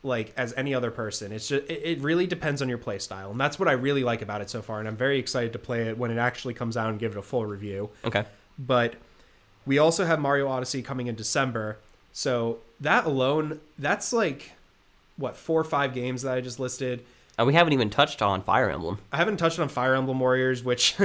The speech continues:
Speaker 1: <laughs> surprising I didn't touch on that because I love it.
Speaker 2: <laughs>
Speaker 1: Or I love Fire Emblem, and I loved Hyrule Warriors. So those two together, I'm happy.
Speaker 2: Oh, yeah.
Speaker 1: I fell on the ground when I saw that was coming.
Speaker 2: <laughs>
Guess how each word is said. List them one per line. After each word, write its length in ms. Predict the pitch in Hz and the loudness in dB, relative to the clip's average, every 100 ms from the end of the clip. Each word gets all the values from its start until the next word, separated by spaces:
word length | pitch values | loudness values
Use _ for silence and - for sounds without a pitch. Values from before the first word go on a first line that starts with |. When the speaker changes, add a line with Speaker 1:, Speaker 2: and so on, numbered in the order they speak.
| 185 | 0
Speaker 1:
<laughs> 200 | 226 254 | -4 -12
surprising 480 | - 120 135 127 127 | -12 -2 4 4 4
I 80 | 120 | 2
didn't 200 | 123 117 | 2 0
touch 180 | 131 120 | -2 -2
on 100 | 131 | -2
that 160 | 135 | -2
because 200 | 135 117 | -2 -4
I 60 | 110 | -4
love 260 | 107 110 123 | -2 0 2
it. 200 | 135 - - | 0 -2 6
Speaker 2:
<laughs> 80 | 233 | 8
Speaker 1:
Or 240 | 240 208 | 10 10
I 100 | 143 | 10
love 220 | 156 160 | 10 8
Fire 240 | 143 127 120 | 8 6 6
Emblem, 380 | 117 120 113 120 | 4 2 0 0
and 100 | 120 | 2
I 120 | 120 | 2
loved 320 | 120 131 127 | 2 0 0
Hyrule 300 | 127 120 117 | -4 -2 0
Warriors. 460 | 110 107 107 113 - | -2 -2 -2 -4 -4
So 80 | |
those 240 | 113 147 151 | 0 0 0
two 120 | 156 | -2
together, 520 | 117 127 147 151 - - 135 | 0 0 0 -4 -6 -10 0
I'm 160 | 143 | 2
happy. 420 | 131 120 110 98 95 | 4 0 0 -8 8
Speaker 2:
Oh, 140 | 147 | 10
yeah. 160 | 110 90 | 10 8
Speaker 1:
I 140 | 156 | 4
fell 240 | 156 156 143 | 6 4 4
on 140 | 127 | 2
the 60 | 120 | 2
ground 360 | 117 120 117 | 4 4 2
when 80 | 117 | -2
I 80 | 110 | -2
saw 240 | - 113 | -2 6
that 80 | 254 | 6
was 120 | 240 | 8
coming. 440 | 262 113 110 147 | 6 6 4 4
Speaker 2:
<laughs> 80 | - | 2